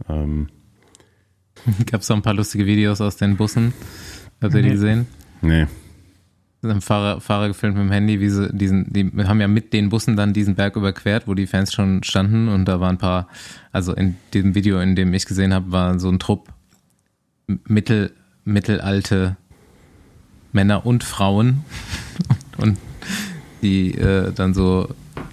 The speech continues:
Speaker 2: alle <laughs> gemacht haben.
Speaker 1: Immer den Finger gezeigt, ja, okay.
Speaker 2: Ja.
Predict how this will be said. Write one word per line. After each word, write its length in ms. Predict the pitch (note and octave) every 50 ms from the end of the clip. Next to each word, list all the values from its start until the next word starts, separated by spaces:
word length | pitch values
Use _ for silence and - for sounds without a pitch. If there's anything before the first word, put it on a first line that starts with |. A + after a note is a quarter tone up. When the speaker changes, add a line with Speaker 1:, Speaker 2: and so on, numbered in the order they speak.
| - - - - - - - - - - - - - - -
Speaker 2:
alle 320 | A2+ A2+ A#2 B2 C#3 B2 B2+ - - - - -
<laughs> 240 | - - - - -
gemacht 540 | - A4 - - - - - - - - - - C3
haben. 140 | B2 C3+ - - G#3+ G#3+ - - - - - - - - G#4+ - - - G#4 - - - - G4+ - - - G4 - -
Speaker 1:
Immer 140 | G2+ F#2
den 100 | F2 E2+
Finger 340 | D#2+ - - G#2 G2 F#2 E2+
gezeigt, 520 | D#2+ D#2+ - - - F2 E2+ F2 D#2 - -
ja, 160 | E2 D#2 D#2
okay. 320 | D2 - - F2 D#2+ D#2 G2+
Speaker 2:
Ja. 240 | F#2+ F#2 F#2+ F#2+